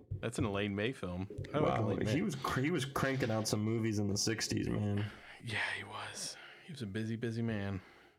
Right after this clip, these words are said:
Speaker 1: So, uh,
Speaker 2: Oh, he was born
Speaker 1: so,
Speaker 2: in,
Speaker 1: yeah.
Speaker 2: did you know he was born in Richmond?
Speaker 1: Warren Beatty?
Speaker 2: Warren Beatty
Speaker 1: Holy
Speaker 2: was,
Speaker 1: shit, look at that.
Speaker 2: Warren Beatty, born on March thirtieth, nineteen thirty-seven, in Richmond, Virginia.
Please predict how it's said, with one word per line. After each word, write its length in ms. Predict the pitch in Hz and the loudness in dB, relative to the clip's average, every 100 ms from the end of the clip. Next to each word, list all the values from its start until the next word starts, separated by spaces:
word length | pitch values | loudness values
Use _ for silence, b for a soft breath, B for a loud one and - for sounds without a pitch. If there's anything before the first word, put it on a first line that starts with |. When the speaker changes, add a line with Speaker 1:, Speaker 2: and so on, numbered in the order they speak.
| B _ _ _ - _ - - B B B _ _ _ | B _ _ _ -20 _ -16 -16 B B B _ _ _
Speaker 1:
So, 600 | - - 139 127 123 123 | -8 0 4 4 4 4
uh, 380 | 123 123 123 123 | 4 4 4 4
Speaker 2:
Oh, 40 | 220 | 4
he 100 | 185 | 4
was 80 | |
born 100 | 202 220 | 4 4
Speaker 1:
so, 120 | 214 | 4
Speaker 2:
in, 60 | 156 | 4
Speaker 1:
yeah. 220 | 226 - - - | 2 0 -4 -2
Speaker 2:
did 100 | 285 | 0
you 80 | 359 | 2
know 80 | |
he 60 | 349 | 2
was 100 | 330 | 2
born 180 | 320 320 | 2 2
in 40 | 320 | 2
Richmond? 380 | 339 349 359 339 - - - _ _ _ _ _ _ _ _ _ _ _ _ | 2 2 2 -2 -10 -20 -20 _ _ _ _ _ _ _ _ _ _ _ _
Speaker 1:
Warren 280 | 160 180 165 | -2 2 2
Beatty? 360 | 117 107 320 359 254 | 2 2 2 2 0
Speaker 2:
Warren 420 | 127 139 170 190 170 | 0 2 4 2 2
Beatty 220 | 165 131 | 4 6
Speaker 1:
Holy 120 | 120 | 6
Speaker 2:
was, 80 | 117 | 4
Speaker 1:
shit, 180 | - 240 | 2 2
look 100 | 262 | 2
at 100 | 320 | 2
that. 160 | 262 - | 4 4
Speaker 2:
Warren 180 | 160 | 4
Beatty, 300 | 160 147 110 | 4 4 2
born 220 | 104 123 120 | 2 4 4
on 120 | 117 | 4
March 320 | 120 139 135 | 4 2 2
thirtieth, 400 | 147 139 110 107 | 2 4 2 2
nineteen 380 | 117 135 143 135 | 2 2 0 2
thirty-seven, 500 | 131 123 135 123 107 | 2 2 2 4 2
in 140 | 101 | 4
Richmond, 400 | 110 135 151 143 | 2 2 2 2
Virginia. 580 | 139 139 143 151 120 | 0 2 2 4 2